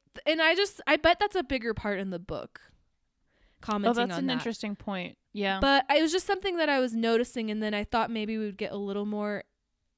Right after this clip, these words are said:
Speaker 1: answer or context to that, especially because it's like, you don't often see that, um, from the male perspective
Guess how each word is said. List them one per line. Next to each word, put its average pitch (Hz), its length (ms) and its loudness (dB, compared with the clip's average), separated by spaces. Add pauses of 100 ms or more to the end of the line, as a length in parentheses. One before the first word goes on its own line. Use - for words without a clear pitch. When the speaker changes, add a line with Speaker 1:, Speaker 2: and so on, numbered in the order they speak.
(140)
Speaker 1:
answer 240 540 -2
or 226 60 -6
context 220 640 -10
to 330 60 -4
that, 320 180 0
especially 294 460 -4
because 269 360 -4
it's 233 160 -8
like, 208 260 -4 (600)
you 254 120 2
don't 294 160 6
often 269 300 0
see 240 280 -4
that, 208 340 -2 (280)
um, 196 600 -4 (220)
from 220 220 -2
the 190 260 -2
male 180 220 -4
perspective 269 760 -8